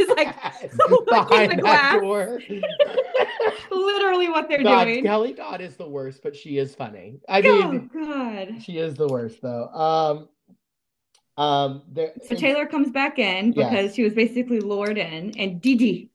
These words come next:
Speaker 1: overhears her.
Speaker 2: Oh, my
Speaker 1: And Eliz-
Speaker 2: God.
Speaker 1: and s-, she's saying, like,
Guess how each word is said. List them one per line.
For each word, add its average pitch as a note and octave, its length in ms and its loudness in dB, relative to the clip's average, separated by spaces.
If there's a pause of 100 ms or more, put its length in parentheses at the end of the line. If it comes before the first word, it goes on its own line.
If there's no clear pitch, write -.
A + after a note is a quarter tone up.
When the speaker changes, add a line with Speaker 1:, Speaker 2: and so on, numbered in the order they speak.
Speaker 1:
overhears G#3+ 720 -2
her. D#3+ 440 -10
Speaker 2:
Oh, - 160 -6
my - 100 -8
Speaker 1:
And F#3+ 140 -4
Eliz- G3+ 200 -2 (120)
Speaker 2:
God. - 40 -20 (140)
Speaker 1:
and G3 360 -4 (960)
s-, - 160 -2
she's A#3 240 2
saying, G3+ 680 2
like, F3+ 360 0